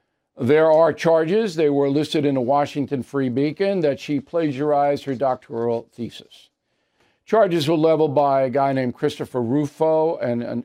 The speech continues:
another guy, uh, Brunette. Rufo is what they call a point of view reporter. Now, I try to get him on this broadcast, but he can't be bothered. I don't like him, all right, 'cause I know what he does.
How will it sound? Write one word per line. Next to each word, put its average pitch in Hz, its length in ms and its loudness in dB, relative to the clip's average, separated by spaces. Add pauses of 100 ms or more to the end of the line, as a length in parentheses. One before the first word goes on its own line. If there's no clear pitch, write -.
another 135 380 0
guy, 131 320 0 (540)
uh, 110 240 -2
Brunette. 127 640 -2 (880)
Rufo 196 460 2
is 160 120 -2
what 151 160 -2
they 151 120 0
call 151 240 0
a 135 60 -2
point 156 380 -4
of 127 180 -6
view 135 300 -2
reporter. 135 720 -2 (1080)
Now, 131 140 -2
I 143 100 0
try 175 220 2
to 165 60 0
get 147 140 2
him 135 100 0
on 160 220 0
this 131 100 -4
broadcast, 135 680 -2
but 117 140 -4
he 135 80 -6
can't 135 280 -6
be 113 80 -8
bothered. 127 520 -2 (640)
I 190 60 0
don't 165 440 -2
like 147 320 -2
him, 196 420 -10 (1160)
all 143 60 -6
right, 151 180 -2
'cause 147 160 -2
I 143 100 2
know 139 220 2
what 151 220 2
he 151 160 -4
does. 151 420 -2